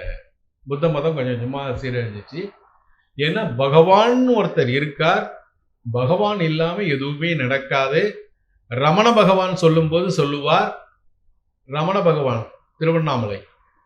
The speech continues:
சொல்லும்போது சொல்லுவார், இங்க இருக்கிற நெஞ்சு இருக்கு இல்லையா, ரத்தம் பம்பிங் மட்டும்தான் பண்ணும், நடுவுல இருக்குல்ல, நெஞ்சுக்கு நடுவுக்கு பக்கத்தாலதான் பகவான் இருக்கார்.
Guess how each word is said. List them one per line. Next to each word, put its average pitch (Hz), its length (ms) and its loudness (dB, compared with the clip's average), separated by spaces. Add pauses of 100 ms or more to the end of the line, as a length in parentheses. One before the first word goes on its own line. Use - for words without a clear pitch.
(320)
சொல்லும்போது 190 440 -2
சொல்லுவார், 131 500 -2 (600)
இங்க 202 280 -2
இருக்கிற 254 320 0 (100)
நெஞ்சு 208 320 -2
இருக்கு 165 240 -6
இல்லையா, 143 300 -2 (640)
ரத்தம் 180 640 -2
பம்பிங் 226 520 -2
மட்டும்தான் 214 480 -4
பண்ணும், 120 280 -6 (1500)
நடுவுல 240 600 0 (1040)
இருக்குல்ல, 170 360 0 (240)
நெஞ்சுக்கு 170 420 0
நடுவுக்கு 139 520 -6 (140)
பக்கத்தாலதான் 185 880 0
பகவான் 139 360 -4
இருக்கார். - 300 -14